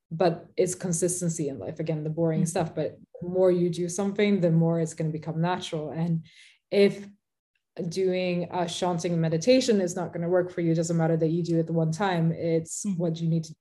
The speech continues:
Speaker 1: do daily. So if it works for you that you listen to something that gives you affirmations as you're putting your makeup on,
Speaker 2: Mm-hmm.
Speaker 1: for me, like, that is the perfect thing. And
Speaker 2: Yeah.
Speaker 1: that's,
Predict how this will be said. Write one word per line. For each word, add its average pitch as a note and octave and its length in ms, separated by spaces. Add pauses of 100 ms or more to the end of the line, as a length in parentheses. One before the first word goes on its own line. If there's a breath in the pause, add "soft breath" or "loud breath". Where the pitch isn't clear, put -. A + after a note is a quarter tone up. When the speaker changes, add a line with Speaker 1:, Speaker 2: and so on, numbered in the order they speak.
Speaker 1:
do E3+ 60
daily. D#3+ 200
So D#3+ 140
if F3+ 380
it F#3 160
works G#3+ 300
for - 140
you F3 200
that D#3+ 100
you F3 140
listen G3 320
to E3 60
something E3 500
that E3 160
gives E3 340
you D#3+ 300 (920 loud breath)
affirmations E3 560
as D#3+ 240
you're D#3+ 100
putting E3 220
your D#3 100
makeup D#3 340
on, B3 360 (340)
Speaker 2:
Mm-hmm. G#3 180
Speaker 1:
for F#3+ 120
me, F#3 280
like, D#3+ 140 (200)
that E3 140
is D#3+ 320 (420)
the D#3 100
perfect - 460
thing. - 240 (260)
And E3 300
Speaker 2:
Yeah. E3 120
Speaker 1:
that's, - 280